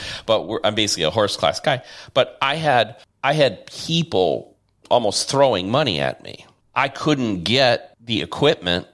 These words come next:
to take the money and get sites up. It was, I, there was, wasn't available, right? So at that time, that was the problem.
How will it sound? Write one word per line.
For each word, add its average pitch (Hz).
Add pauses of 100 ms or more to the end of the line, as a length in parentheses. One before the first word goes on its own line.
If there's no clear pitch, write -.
(240)
to 107
take 156
the 104
money 87
and 95
get 92
sites 113
up. - (260)
It 87
was, 95
I, 95
there 104
was, 95
wasn't 98
available, 82
right? 82
So 90 (340)
at -
that 113
time, 92 (120)
that -
was 87
the -
problem. -